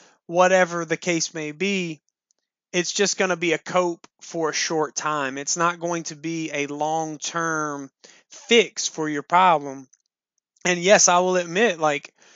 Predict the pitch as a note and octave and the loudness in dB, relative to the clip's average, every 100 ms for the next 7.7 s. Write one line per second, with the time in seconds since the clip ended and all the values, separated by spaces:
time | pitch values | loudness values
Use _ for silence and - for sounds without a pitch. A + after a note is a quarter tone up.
0 | _ _ - - E3+ F3 F3+ F3 G3 G#3 | _ _ -6 -2 -2 -2 -4 -2 -2 -2
1 | F#3+ E3+ E3+ F3 D#3 - F#3 A3 G3 D#3 | -2 -4 -2 -2 -4 -4 -2 0 0 -2
2 | C#3+ D3+ F3 F#3 - E3+ D#3+ E3 G#3 G3+ | 0 2 2 2 -2 -8 -4 0 0 0
3 | F#3 F3 E3 D#3 D#3 F3+ F3+ F3+ F3 D#3+ | -2 0 -2 -2 -2 0 0 -2 -4 -4
4 | D#3+ G3 - F#3 F3+ F3 E3+ E3 E3 D3+ | 0 0 0 -2 0 0 -2 -4 -6 -8
5 | C#3+ _ - - _ _ E3+ E3+ E3+ E3+ | -14 _ -20 -20 _ _ -4 -2 -2 -4
6 | - F#3 F#3 E3+ D#3+ F3+ F#3 F3 D#3+ D#3+ | -8 -4 -2 0 0 2 4 2 2 -2
7 | F3+ E3+ E3 D#3+ D3+ D3 - | -2 -2 -4 -6 -8 -10 -18